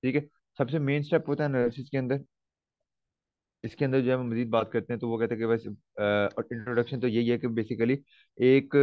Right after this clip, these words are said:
अ, overall whole population, population मैंने बता दिया, जिसमें डेढ़ लाख बिस्किट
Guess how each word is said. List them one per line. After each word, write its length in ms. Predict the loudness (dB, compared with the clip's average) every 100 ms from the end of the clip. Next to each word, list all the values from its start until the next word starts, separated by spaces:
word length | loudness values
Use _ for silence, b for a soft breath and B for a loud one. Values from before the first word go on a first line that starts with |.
| 6 4
अ, 260 | 2 2 2
overall 400 | 2 4 4 2
whole 260 | 4 4 4
population, 420 | 0 0 -4 -2
population 420 | 0 2 2 0
मैंने 180 | -2 -2
बता 120 | 0
दिया, 120 | 2 2
जिसमें 240 | -2 -4 -4
डेढ़ 220 | 0 4
लाख 160 | 4 2
बिस्किट 340 | -2 -6 -6